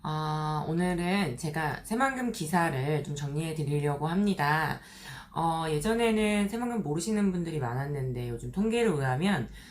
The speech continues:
기업들도 그렇고 개인들도 그렇고,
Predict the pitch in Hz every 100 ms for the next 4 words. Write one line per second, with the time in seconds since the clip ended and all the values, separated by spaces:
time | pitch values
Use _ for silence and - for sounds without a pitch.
0 | - - 185 233 233 202 170 151 139 -
1 | 131 143 139 151 170 156 135 123 117 -
2 | 135 131 135 147 135 123